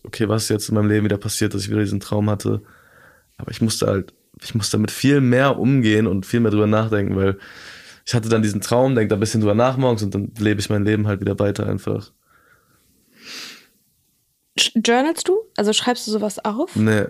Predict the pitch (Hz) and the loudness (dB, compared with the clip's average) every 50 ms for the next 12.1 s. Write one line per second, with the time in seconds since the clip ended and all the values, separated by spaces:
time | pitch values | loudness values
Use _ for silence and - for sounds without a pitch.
0 | - - - - 127 135 151 143 139 131 - - 139 139 147 131 127 120 120 117 | -6 -10 -6 -2 0 2 2 2 0 -2 0 2 2 2 2 2 2 2 4 4
1 | 117 117 113 113 123 123 120 - 117 110 110 113 110 110 107 101 110 101 98 - | 4 2 2 2 0 0 0 0 0 0 2 2 0 0 -2 -4 -6 -6 -6 -6
2 | - 101 101 104 104 107 107 107 110 110 104 104 104 - - - 110 110 107 - | -4 -4 -2 -4 -4 -6 -6 -4 -2 -2 -2 -2 -4 -6 -6 -6 -6 -6 -4 -4
3 | - 113 113 113 113 110 107 _ _ _ _ _ - - - - - - - - | -2 0 2 2 0 -2 -4 _ _ _ _ _ -20 -20 -20 -20 -20 -20 -20 -20
4 | - _ _ _ _ _ _ _ _ _ _ - - - - 110 - - 135 127 | -20 _ _ _ _ _ _ _ _ _ _ -6 -4 -2 -2 0 0 2 2 2
5 | - 143 139 127 123 123 120 120 120 120 117 117 113 120 127 131 113 113 107 98 | 4 4 4 4 4 2 2 2 2 2 2 2 2 4 2 2 2 0 0 0
6 | 101 107 107 107 107 107 104 - 113 107 - - - 107 107 107 110 110 101 - | 0 0 2 2 0 -2 -2 -2 -4 -4 -2 -2 -2 0 0 2 2 0 0 -2
7 | - 117 113 110 107 107 113 120 117 - - _ _ _ _ _ _ _ _ - | -2 0 0 2 2 2 0 0 -2 -4 -10 _ _ _ _ _ _ _ _ -20
8 | _ _ _ - - 107 107 110 104 - 117 117 117 113 - 113 107 - - 107 | _ _ _ -8 -4 -2 -2 -2 -2 0 0 0 0 0 -2 -4 -4 -4 -2 0
9 | 113 113 110 - 104 107 - - - - - 110 107 110 110 107 104 110 110 - | 0 0 0 -2 -4 -6 -6 -6 -10 -10 -10 -4 -2 -2 0 0 0 -2 -4 -2
10 | 104 101 - - 98 101 98 101 104 104 104 107 - - 107 101 - - - - | -4 -6 -4 -4 -4 -4 -4 -4 -4 -6 -10 -12 -16 -14 -12 -12 -12 -10 -8 -6
11 | 107 101 104 98 - - - 107 107 107 104 104 101 101 101 101 101 107 104 101 | -4 -4 -4 -6 -6 -8 -4 -2 0 2 2 2 0 0 -2 -2 -2 -4 -4 -6
12 | 104 | -6